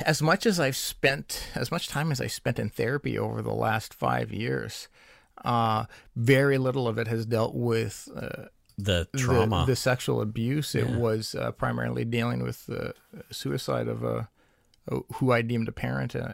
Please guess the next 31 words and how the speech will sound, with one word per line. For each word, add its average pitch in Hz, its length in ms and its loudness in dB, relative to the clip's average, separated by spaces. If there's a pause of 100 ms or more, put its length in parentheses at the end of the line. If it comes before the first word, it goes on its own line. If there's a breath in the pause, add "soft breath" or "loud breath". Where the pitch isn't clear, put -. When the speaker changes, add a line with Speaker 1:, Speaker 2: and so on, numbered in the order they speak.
Speaker 1:
at 117 180 -4
four. 123 580 -6
And 117 140 -4
so 117 440 0
it's, 120 260 -4 (260 loud breath)
that's 131 280 2
where 135 120 6
most, 120 380 4
I 117 120 4
had 120 100 4
never 117 340 0
really, 131 320 2
rarely 131 640 2 (300)
even 127 320 0
talked 123 320 0
about 113 240 0
or 117 60 0
got, 110 420 2
the, 135 400 2
all 139 140 4
my 117 140 4
therapists 110 760 -2
and - 100 -8
psychologists 104 760 -4
and - 80 -14
psychiatrists - 640 -6
all 110 180 0
knew 131 380 0
about 107 400 0 (280 soft breath)
that, 113 320 0
but 113 260 -2